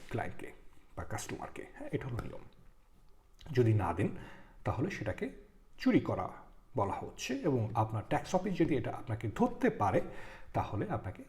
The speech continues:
হিউজ একটা মানদার দিবে, একটা ফাইন দিবে। হুম,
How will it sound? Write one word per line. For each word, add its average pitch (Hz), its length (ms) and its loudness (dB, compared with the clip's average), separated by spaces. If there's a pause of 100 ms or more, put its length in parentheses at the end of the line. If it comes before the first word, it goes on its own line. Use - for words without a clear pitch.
(140)
হিউজ 185 200 6
একটা 254 320 -2
মানদার 95 360 4
দিবে, 254 240 -8
একটা - 160 -4
ফাইন - 280 -2 (100)
দিবে। - 240 -10 (220)
হুম, - 160 -4